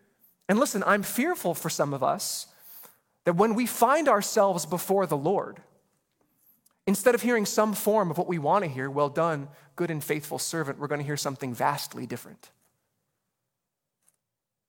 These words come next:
I have to forgive because a failure to forgive will destroy my relationships. It will destroy my reputation. It can destroy my hopes for eternity.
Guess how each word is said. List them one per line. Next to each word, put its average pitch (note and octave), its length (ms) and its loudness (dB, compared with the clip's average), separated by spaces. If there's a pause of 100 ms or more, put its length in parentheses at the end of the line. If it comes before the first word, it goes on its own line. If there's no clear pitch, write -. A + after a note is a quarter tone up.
(640)
I C#3+ 100 0
have D3+ 220 0
to D3 100 -8
forgive C3+ 360 -2
because C#3 240 -4
a C#3 40 -2
failure C#3+ 460 -2
to C#3+ 120 -8
forgive B2+ 400 -6
will B2+ 80 -4
destroy B2+ 400 -4
my B2 120 -2
relationships. C3+ 920 -6 (1120)
It C#3 120 -6
will B2 100 -6
destroy C3 420 -6
my B2 120 -2
reputation. D3 640 -6 (760)
It C#3+ 60 -10
can C3 100 -4
destroy C3 400 -4
my B2+ 160 -2
hopes C#3+ 380 -6
for C3 160 -8
eternity. D3 540 -6